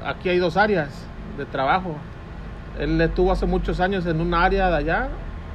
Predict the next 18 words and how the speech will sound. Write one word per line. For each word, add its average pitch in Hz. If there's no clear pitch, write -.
estuvo 180
también 165
de 180
velador 151
y, 151
y, 147
y 156
lo, 170
en, 165
en 165
los 156
días 233
que 185
él 208
había 196
fallecido, 202
en 190
los, 151